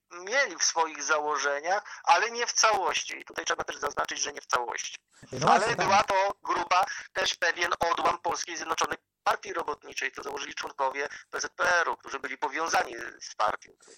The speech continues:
Speaker 2: Y, no tak, no tutaj
Speaker 1: I
Speaker 2: przy-
Speaker 1: byli zdecydowanie przeciwko Solidarności. To również trzeba powiedzieć, że oni przestrzegali przed Solidarnością, tak?
Speaker 2: Tak, to znaczy warto tu wspomnieć, na przykład był taki działacz jak Albin Siwak,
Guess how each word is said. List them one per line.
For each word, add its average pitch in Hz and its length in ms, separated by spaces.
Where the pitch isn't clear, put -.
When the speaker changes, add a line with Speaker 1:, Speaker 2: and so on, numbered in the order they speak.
Speaker 2:
Y, 131 300
no 160 180
tak, 190 320
no 165 100
tutaj 170 300
Speaker 1:
I 160 40
Speaker 2:
przy- 214 180
Speaker 1:
byli 226 200
zdecydowanie 190 800
przeciwko 180 440
Solidarności. 170 800
To - 120
również 139 340
trzeba 117 240
powiedzieć, 127 380
że 131 100
oni 139 120
przestrzegali 123 600
przed - 220
Solidarnością, 139 720
tak? 131 160
Speaker 2:
Tak, 151 300
to 156 80
znaczy 196 240
warto 208 320
tu 202 120
wspomnieć, 202 440
na 190 80
przykład 175 260
był 185 200
taki 175 260
działacz 165 320
jak 160 200
Albin 170 360
Siwak, 98 580